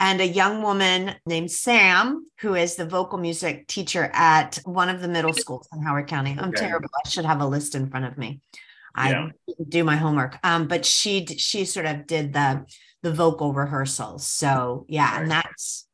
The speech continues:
Speaker 1: that's huge. Yeah.
Speaker 2: Well, David, I have a question for you. What thinks you are grumpy enough and mean enough to be Horace Vandergelder?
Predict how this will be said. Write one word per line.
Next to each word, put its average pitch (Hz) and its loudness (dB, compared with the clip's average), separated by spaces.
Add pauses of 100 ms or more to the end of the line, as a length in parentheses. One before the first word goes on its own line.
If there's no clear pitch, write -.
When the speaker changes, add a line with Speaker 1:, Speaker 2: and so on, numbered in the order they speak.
Speaker 1:
that's 151 0
huge. - -10
Yeah. - -8 (840)
Speaker 2:
Well, 139 2 (400)
David, 180 6
I 175 6
have 165 0
a - -12
question 156 -2
for 139 -4
you. 135 2 (340)
What 185 2
thinks - -2 (100)
you 160 4
are 131 2 (120)
grumpy 160 4
enough 131 0
and 117 -4
mean 165 2
enough 110 0
to 123 -10
be 135 2
Horace 135 2
Vandergelder? 92 -2